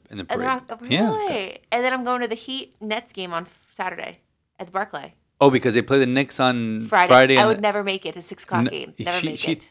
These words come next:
Speaker 1: she thought about that.
Speaker 2: I did, but
Speaker 1: She
Speaker 2: I'm
Speaker 1: thought
Speaker 2: like,
Speaker 1: about going.
Speaker 2: 'cause I had so much fun at the Garden last year.
Speaker 1: No, it's a
Speaker 2: Um,
Speaker 1: tr-, great triple header on, on,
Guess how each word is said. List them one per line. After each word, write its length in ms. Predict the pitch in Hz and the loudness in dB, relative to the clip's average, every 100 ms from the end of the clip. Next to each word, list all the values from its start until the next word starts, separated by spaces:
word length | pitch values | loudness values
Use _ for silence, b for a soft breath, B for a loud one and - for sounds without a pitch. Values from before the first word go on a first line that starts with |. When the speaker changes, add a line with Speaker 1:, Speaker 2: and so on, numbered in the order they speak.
| - | -16
Speaker 1:
she 180 | - 151 | -8 -4
thought 240 | 147 151 | -2 -2
about 300 | 107 78 - | -4 -8 -8
that. 80 | - | -6
Speaker 2:
I 80 | 190 | -4
did, 400 | 220 196 170 - | -2 -4 -6 -4
but 100 | 175 | -2
Speaker 1:
She 40 | 180 | 0
Speaker 2:
I'm 80 | |
Speaker 1:
thought 180 | 147 151 | 4 4
Speaker 2:
like, 200 | 147 120 | 6 4
Speaker 1:
about 40 | - | 2
going. 160 | 113 - _ - | -8 -10 _ -10
Speaker 2:
'cause 120 | 247 | 0
I 120 | 233 | 0
had 160 | 254 262 | 0 -6
so 60 | 233 | -10
much 160 | 233 | -10
fun 100 | 220 | -10
at 80 | 202 | -12
the 60 | 180 | -8
Garden 280 | 180 175 | -8 -8
last 300 | 165 170 - | -12 -12 -14
year. 240 | - - - b b b b - | -18 -16 -18 b b b b 4
Speaker 1:
No, 240 | 196 165 | 8 10
it's 100 | 143 | 8
a 40 | |
Speaker 2:
Um, 60 | 214 | 4
Speaker 1:
tr-, 180 | 165 139 | 0 -6
great 420 | 113 107 170 208 | -4 6 6 6
triple 320 | 202 170 185 | 0 2 4
header 260 | 160 170 160 | 6 6 6
on, 260 | 135 113 | 4 2
on, 440 | - 123 107 101 | -4 -2 -2 -4